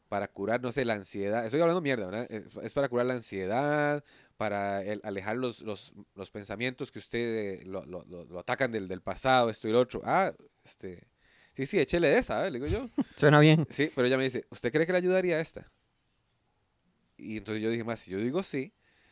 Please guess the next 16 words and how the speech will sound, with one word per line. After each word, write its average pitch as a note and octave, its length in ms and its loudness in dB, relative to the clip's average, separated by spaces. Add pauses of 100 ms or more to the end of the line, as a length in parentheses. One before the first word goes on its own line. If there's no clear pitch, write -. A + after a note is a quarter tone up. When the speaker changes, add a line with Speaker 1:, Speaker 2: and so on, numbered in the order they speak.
Speaker 2:
Me G2+ 80 -4
Speaker 1:
me F#2 40 -4
Speaker 2:
comprometo. A2+ 600 6
Speaker 1:
estoy C#3 160 4
co-, - 160 -8
co-, A#2 180 -6
Speaker 2:
Mm. A2+ 140 0
Speaker 1:
no, B2+ 160 2
me A2+ 60 -2
estoy A2+ 120 -6
psicoseando". D#3 640 2
Speaker 2:
Ah, A#2+ 160 6
ok. - 140 -4 (200)
Speaker 1:
Dice, G#2 220 -8
"Porque, G#2 260 -4
ay, D3 220 -2